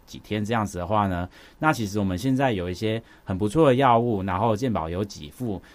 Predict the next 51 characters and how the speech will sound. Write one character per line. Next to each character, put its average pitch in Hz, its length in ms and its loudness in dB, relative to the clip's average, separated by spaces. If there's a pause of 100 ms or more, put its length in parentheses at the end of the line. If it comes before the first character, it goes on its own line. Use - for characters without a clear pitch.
(100)
那 113 420 2
这 170 120 -2
个 131 100 4
药 139 220 4
物 135 100 2
使 113 160 -8
用 101 160 -2
下 117 180 -2
去 117 160 -6
的 104 120 0
话 101 240 2
呢， 85 320 -4
其 - 160 -10
实 113 120 -4
可 120 200 -4
以 104 160 -4
大 147 180 4
幅 98 180 -8
的 87 140 -4
改 76 180 -10
善 110 320 -2 (300)
这 123 140 -2
些， 110 360 -2
呃， 92 140 -2
像 139 160 2
是 127 80 -2
你 123 80 2
的 85 80 -2
同 87 220 -6
事、 123 200 -6
你 90 140 -4
的 82 240 -4 (220)
姐 80 180 -8
妹 117 180 0
啊， 95 220 0
或 113 160 -2
是 110 160 -6
你 87 100 -2
的 78 120 -12
妈 104 120 -2
妈， 113 300 0
或 110 160 -4
是 107 260 -4 (200)
女 85 160 -8
儿， 82 200 -6 (220)
他 135 140 2
们 127 220 4
平 101 180 -2
常 90 280 -2
就 107 80 -2
是 104 280 -4